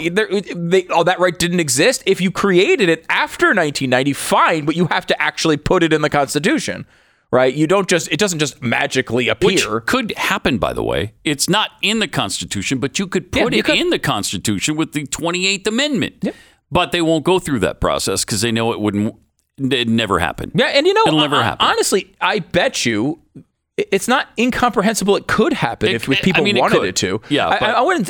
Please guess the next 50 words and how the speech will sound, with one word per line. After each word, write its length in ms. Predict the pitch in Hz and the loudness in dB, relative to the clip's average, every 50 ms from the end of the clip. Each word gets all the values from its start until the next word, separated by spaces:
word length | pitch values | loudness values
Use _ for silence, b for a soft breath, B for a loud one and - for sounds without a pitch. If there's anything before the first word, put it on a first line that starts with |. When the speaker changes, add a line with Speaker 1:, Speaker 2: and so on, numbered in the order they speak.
| - - | -2 -2
Speaker 1:
I 100 | 196 254 | -2 -2
would 180 | 339 233 165 147 | -2 -2 0 0
guess 220 | 160 196 226 - | 0 0 0 0
the 100 | - 143 | -4 -4
polling 440 | - - - 139 302 - 170 147 123 | -2 0 0 0 2 0 0 0 0
on 100 | 110 110 | -2 0
something 220 | - 131 120 135 131 | 0 0 2 2 2
like 140 | 139 135 | 2 2
that 180 | 151 151 131 135 | 2 0 0 0
would 180 | 139 156 190 196 | 2 2 2 2
not 180 | 202 202 208 208 | 2 0 0 0
even 180 | 196 185 170 | 0 0 0
be 80 | 165 160 | 0 -2
bad. 500 | 135 - 131 139 147 139 117 127 123 113 - _ _ _ _ _ _ _ _ _ _ _ - | -2 -2 -2 -2 -2 -4 -6 -8 -10 -14 -18 _ _ _ _ _ _ _ _ _ _ _ -2
I 120 | 196 269 | -2 -2
bet 300 | 233 - 240 269 262 - | 0 0 0 0 0 0
you 60 | 214 | 0
they 100 | 165 170 | 0 2
could 120 | 160 147 143 | 0 2 0
get 140 | 135 - - | 0 0 0
positive 440 | - 135 135 139 - 131 123 107 - | 0 0 0 2 0 0 -2 0 0
polling 340 | - 120 117 107 101 92 | 0 0 2 2 0 0
on 160 | 90 82 87 92 | 0 -4 -2 -2
that, 220 | - - - - | -4 -6 -4 -2
on 160 | - 110 95 92 | -2 0 0 0
that 260 | 87 85 - - - | 0 -2 -2 -8 -4
question. 260 | - 110 92 - - | -2 0 0 0 0
Speaker 2:
Depending 220 | - - 240 254 220 | -2 0 0 0 2
Speaker 1:
Should 80 | 175 175 | 0 0
Speaker 2:
on 80 | 165 | 0
the 60 | 156 - | 0 0
Speaker 1:
the 60 | 156 | 2
Speaker 2:
parameters. 640 | 139 139 135 131 127 123 113 92 65 - - - - | 4 4 4 4 2 2 0 -2 -4 -4 -6 -8 -2
Speaker 1:
Yeah, 140 | - - - | 0 0 0
should 200 | - - - - | 0 0 0 2
Speaker 2:
Like 100 | 180 - 202 | 2 2 0
Speaker 1:
the 140 | 190 151 | -2 -2
internet, 560 | 156 143 147 139 135 131 - 131 139 - - 131 | 0 0 2 2 2 0 0 -4 -8 -6 -4 -4
sh-, 120 | - - - - | -4 -6 -4 -4
a 240 | - - - - - | -4 -4 -2 -4 -4
constitutional 600 | - 151 165 196 - 202 - 220 190 - 214 165 | -2 -2 -2 -2 -4 -4 -4 -4 -2 0 -2 -2
amendment 340 | 131 123 123 117 117 113 110 | 0 0 0 0 0 -2 -2
to, 220 | - 123 113 104 b b b b b b b b b | -2 -2 -4 -4 b b b b b b b b b
uh, 240 | - 107 104 101 98 - | 0 2 2 2 0 -2
to 120 | - - 117 | -4 -4 0
make 240 | 117 123 127 - - | 0 0 0 0 -2
internet 340 | - 147 165 175 170 151 - - | -2 0 0 0 0 -2 0 -2
available 400 | 127 117 123 127 131 127 120 117 | 0 2 4 4 4 2 0 -2
to 140 | - - - | -4 -4 -2
everybody, 640 | - 110 95 98 104 95 95 95 87 - 92 90 | -2 -2 -2 -2 -2 0 0 -2 0 0 -2 -4